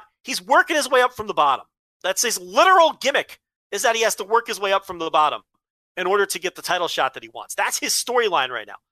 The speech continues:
So it's not like they're just handing things to the old guys they're bringing in. They're just folding them into the roster, and,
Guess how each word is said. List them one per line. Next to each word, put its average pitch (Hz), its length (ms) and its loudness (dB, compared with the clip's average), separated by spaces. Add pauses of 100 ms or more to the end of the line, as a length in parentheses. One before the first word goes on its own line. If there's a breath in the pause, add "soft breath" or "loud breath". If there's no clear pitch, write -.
(240 soft breath)
So - 120 2
it's 226 140 2
not 233 200 4
like 262 140 0
they're 233 100 0
just 196 160 -4
handing 202 480 -4
things 123 420 -8 (360)
to 190 80 -2
the 143 140 -4
old 214 200 2
guys 139 300 0
they're 139 80 -6
bringing 120 360 -6
in. 123 180 -12 (520)
They're 277 140 2
just 311 240 -2 (440)
folding 254 580 2
them 247 140 2
into 226 220 -2
the 220 120 -4
roster, 156 600 0 (220)
and, 208 420 -4